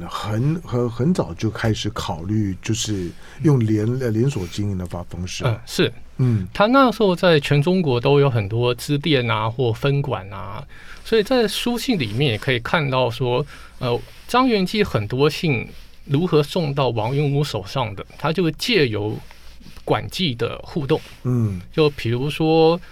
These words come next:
Speaker 2: 呃，这个馆要发个公文，他就附在里面。
Speaker 1: 嗯。
Speaker 2: 对。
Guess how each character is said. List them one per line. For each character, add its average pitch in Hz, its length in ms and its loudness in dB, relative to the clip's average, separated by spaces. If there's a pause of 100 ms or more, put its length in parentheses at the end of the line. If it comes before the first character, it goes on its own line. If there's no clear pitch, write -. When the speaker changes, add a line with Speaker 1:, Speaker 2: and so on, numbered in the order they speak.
(180)
Speaker 2:
呃， 113 240 -2
这 185 140 -2
个 131 160 2
馆 113 280 -6
要 131 160 0
发 127 220 0
个 123 140 -2
公 156 320 2
文， 110 260 0
他 120 100 -2
就 123 140 0
附 117 260 -4
在 131 160 0
里 95 160 -8 (120)
面。 139 180 0 (100)
Speaker 1:
嗯。 117 300 0
Speaker 2:
对。 117 120 -6